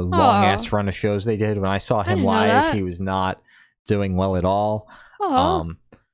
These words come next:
Speaker 2: so I
Speaker 1: Poor
Speaker 2: don't know.
Speaker 1: Dallin.
Speaker 2: I don't know if that's what's gonna happen, or if they'll, they'll give him a break and let them, you know,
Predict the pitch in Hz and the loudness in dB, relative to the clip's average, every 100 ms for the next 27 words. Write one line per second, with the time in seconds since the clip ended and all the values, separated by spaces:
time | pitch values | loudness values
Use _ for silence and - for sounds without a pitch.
0 | - 98 92 107 104 107 98 101 117 123 | -4 -2 0 0 0 0 0 -2 -2 0
1 | 117 101 - 117 - 127 - 127 117 127 | -2 -2 -2 -2 -2 -4 -2 -2 0 -2
2 | 131 139 110 101 - 101 92 82 - - | -2 -2 -2 -2 -2 -2 -2 -4 -12 -20
3 | - 110 95 117 107 101 98 104 104 107 | -6 -4 0 0 0 0 0 0 0 -2
4 | 98 - 98 95 92 90 | -2 -2 -2 0 0 -2